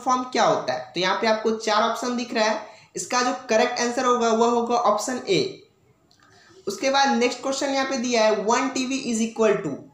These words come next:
एक टीबी मतलब एक terabyte कितने के बराबर होता है? तो यहाँ पे आपको चार option दिख रहा है, इसका जो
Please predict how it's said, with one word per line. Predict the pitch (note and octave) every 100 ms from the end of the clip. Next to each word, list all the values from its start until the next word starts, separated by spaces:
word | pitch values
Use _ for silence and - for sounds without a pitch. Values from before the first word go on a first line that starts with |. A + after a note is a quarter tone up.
| -
एक | A3+ A#3 -
टीबी | C4 A3 G#3+ - F#3
मतलब | F#3 A3 A3 A3
एक | A3 -
terabyte | A#3 A#3 A#3+ A#3 A3+ - - _ _ _
कितने | A#3 A3+ C4
के | C4+ A#3+
बराबर | G#3 F#3 F3
होता | D3 -
है? | A2+ - - _ _ -
तो |
यहाँ | F#3 G#3
पे | A3
आपको | A#3 A#3+
चार | A#3 A3+ A#3
option | A#3+ B3+ B3
दिख | A#3
रहा | C4
है, | B3
इसका | A#3+ A#3+
जो | A3